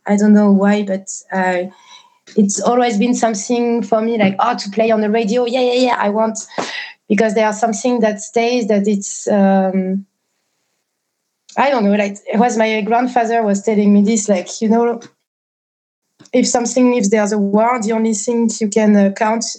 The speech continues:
it's a fucking radio, because it's how we escape. But he was telling me, uh, how we escape, uh, to leave, um,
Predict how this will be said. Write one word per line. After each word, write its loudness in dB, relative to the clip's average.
it's -6
a -2
fucking -4
radio, 2
because 0
it's 0
how 0
we 0
escape. -2
But 2
he 0
was -4
telling 0
me, 6
uh, 0
how 0
we 4
escape, -2
uh, 0
to 2
leave, 4
um, -2